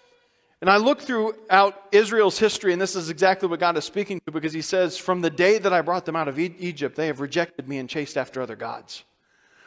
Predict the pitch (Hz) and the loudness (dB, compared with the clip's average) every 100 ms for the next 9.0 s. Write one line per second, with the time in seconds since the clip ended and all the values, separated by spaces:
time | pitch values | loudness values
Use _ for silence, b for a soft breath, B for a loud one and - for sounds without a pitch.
0 | - - 208 202 202 156 233 262 269 269 | -8 -2 0 2 2 4 4 4 0 -4
1 | 240 151 208 220 220 220 B B 190 180 | -6 0 4 6 4 2 B B 2 2
2 | 151 143 202 214 214 220 196 190 160 131 | 0 0 0 0 -2 -2 2 2 2 -2
3 | - B B 165 - 226 226 226 214 - | -14 B B -6 2 2 2 0 0 4
4 | 175 156 - 160 170 226 220 214 - 214 | 4 4 2 -6 -2 -2 0 -2 0 2
5 | 202 - 160 190 175 196 190 202 160 - | 2 -2 -4 -2 0 0 0 -2 -2 -2
6 | 170 156 226 240 190 220 208 190 185 156 | -2 2 0 0 0 0 2 4 4 2
7 | B B 147 190 214 226 - 180 170 - | B B 0 4 4 2 0 0 0 -2
8 | - 196 196 185 165 147 - 160 151 151 | -6 -6 -4 0 0 0 -4 -6 -4 -6